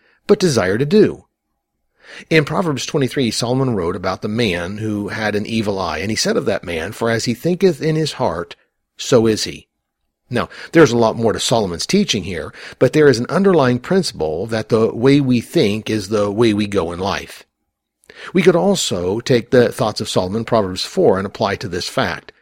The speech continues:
that the way we think is the way we will go in life. In Proverbs four twenty-three, he said, "Keep thy heart with all diligence, for out of it are the issues of life."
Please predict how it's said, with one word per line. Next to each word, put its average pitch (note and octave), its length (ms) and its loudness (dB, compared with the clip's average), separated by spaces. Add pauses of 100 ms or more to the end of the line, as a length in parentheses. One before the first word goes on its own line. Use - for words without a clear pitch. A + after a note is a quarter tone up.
(260)
that B2+ 240 2 (220)
the B2 100 4
way A#2+ 240 4
we G2+ 160 0
think G#2+ 640 -2 (120)
is A2+ 240 0
the G#2 140 0
way G2 220 0
we F#2 120 -4
will E2 120 -8
go F2 240 -2
in E2 60 -12
life. D2 420 -10 (680)
In D3 120 2
Proverbs C#3+ 340 0
four F3 220 0
twenty-three, C3+ 540 -2
he G#2 120 -4
said, G#2 260 -6
"Keep C3 260 -2
thy G#2 160 -2
heart A2 300 -2
with G2 200 -6
all F2 140 -6
diligence, G#2+ 680 0 (400)
for - 340 0
out A2 220 0
of G2 140 -2
it E3 100 2
are G#2 100 -2
the F#2 200 -8
issues G2+ 260 -6
of C3+ 140 -4
life." - 420 -8